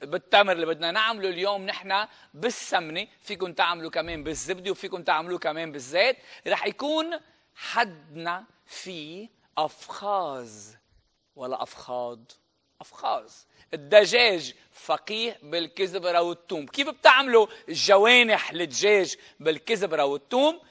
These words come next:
كمان رح نعملهم سوا، اكيد مع بهارات اسناد كمان، صرنا خلص صرنا حافظينهم عن غايب.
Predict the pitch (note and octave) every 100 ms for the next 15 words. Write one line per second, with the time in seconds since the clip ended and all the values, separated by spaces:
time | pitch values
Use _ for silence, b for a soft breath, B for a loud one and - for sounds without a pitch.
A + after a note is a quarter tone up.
0 | b _ - D#3+ D3+ F3+ A3+ A#3+ G3+ D#3+
1 | E3 D#3+ F3 E3 D3+ G3 C4 F4+ B B
2 | B - G3 - A3+ E3 - C#3+ D#3 D#3+
3 | C#3 B2+ B2 D3 D#3 D3+ - C#3 - C#3+
4 | D3 - C3 C3 D3 D3 C3+ B2+ C#3 B2+
5 | B2 D#3 C3+ - C3+ C3 C#3 A#2+ D3 D3+
6 | B2 B2+ B2+ F3 C4